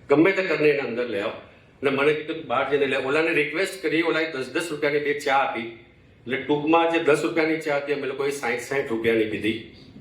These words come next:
આટલી આટલી. પણ એમણે ચા પીધી ખરી છેલ્લે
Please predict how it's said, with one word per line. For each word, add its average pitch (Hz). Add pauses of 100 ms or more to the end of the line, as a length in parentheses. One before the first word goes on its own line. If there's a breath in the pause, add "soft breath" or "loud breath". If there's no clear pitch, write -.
આટલી 123
આટલી. - (100)
પણ 147
એમણે 160
ચા -
પીધી 160
ખરી 110 (480)
છેલ્લે 113